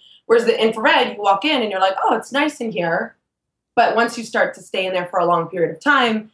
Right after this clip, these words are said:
that's when it starts to heat up the body, and that's when you start to sweat a lot. But they're, they're two different, very different feelings. We like to compare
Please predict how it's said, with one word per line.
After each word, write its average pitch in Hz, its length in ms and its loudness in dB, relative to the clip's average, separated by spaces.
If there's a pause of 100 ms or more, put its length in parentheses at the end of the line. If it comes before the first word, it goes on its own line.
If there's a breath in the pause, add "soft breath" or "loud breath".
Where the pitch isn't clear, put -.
(140)
that's 220 180 2
when 220 100 -4
it 214 80 -10
starts 185 240 -2
to - 80 -20
heat 190 220 -10
up 175 140 -8
the 175 80 -14
body, 208 520 0 (180)
and 190 100 -6
that's 196 160 -4
when 220 80 -8
you 190 100 -8
start 185 200 -2
to - 60 -12
sweat 175 240 -6
a 170 60 -6
lot. 175 340 0 (280 soft breath)
But 226 140 0
they're, 262 260 0
they're 269 160 2 (180)
two 320 280 2
different, 240 440 -2
very 220 240 2
different 214 320 -8
feelings. 185 400 -4
We 214 80 -4
like 220 180 0
to 262 100 -4
compare 220 560 0